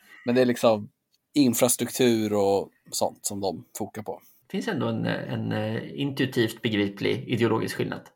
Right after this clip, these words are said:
Speaker 2: mellan de två. De två politiska projekten.
Speaker 1: Ja, framförallt tror jag när, när fokuset på s-, liksom småföretag. För att det
Speaker 2: Mm.
Speaker 1: anställer en väldigt stor del av ekonomin. Sen är man ju liksom en, man är väl en turistnation, antar jag också,
Speaker 2: Mm.
Speaker 1: till stor del.
Speaker 2: Mm.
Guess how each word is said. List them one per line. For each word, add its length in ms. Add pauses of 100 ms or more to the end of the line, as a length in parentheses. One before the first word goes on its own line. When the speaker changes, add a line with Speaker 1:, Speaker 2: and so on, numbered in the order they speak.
Speaker 2:
mellan 180
de 140
två. 140 (300)
De 200
två 200
politiska 420
projekten. 440 (380)
Speaker 1:
Ja, 160
framförallt 400
tror 160
jag 120
när, 260 (360)
när 360
fokuset 540
på 260
s-, 580
liksom 240
småföretag. 640 (440)
För 80
att 40
det 100
Speaker 2:
Mm. 380
Speaker 1:
anställer 380
en 80
väldigt 200
stor 200
del 120
av 120
ekonomin. 320
Sen 160
är 40
man 120
ju 60
liksom 200
en, 200 (400)
man 120
är 120
väl 140
en 160
turistnation, 1080 (160)
antar 280
jag 120
också, 160
Speaker 2:
Mm. 160 (160)
Speaker 1:
till 100
stor 200
del. 100
Speaker 2:
Mm. 160